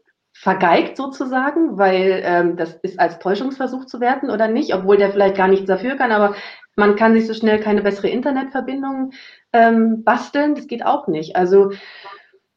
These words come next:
deshalb haben wir gesagt, nein, das Reale an der Stelle muss sein. Wir haben aber, ähm, wir haben es virtualisiert. Wir haben früher die, ähm,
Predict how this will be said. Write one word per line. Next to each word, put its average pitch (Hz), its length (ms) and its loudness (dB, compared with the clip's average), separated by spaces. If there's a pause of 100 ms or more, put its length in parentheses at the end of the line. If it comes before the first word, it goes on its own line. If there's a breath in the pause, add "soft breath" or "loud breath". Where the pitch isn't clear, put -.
deshalb 214 280 2
haben 220 120 4
wir 262 80 4
gesagt, 220 360 2
nein, 196 400 0
das 202 320 -6
Reale 226 480 -2 (280)
an 196 140 0
der 202 140 2
Stelle 254 320 -2
muss 240 280 0
sein. 247 360 -2 (260 loud breath)
Wir 196 160 0
haben 277 240 2
aber, 233 560 2
ähm, 214 480 -2 (1040)
wir 202 220 -2
haben 330 140 2
es - 220 -4
virtualisiert. 175 800 -6
Wir 180 160 0
haben 233 160 -2
früher 269 320 -2
die, 220 500 -4
ähm, 202 360 0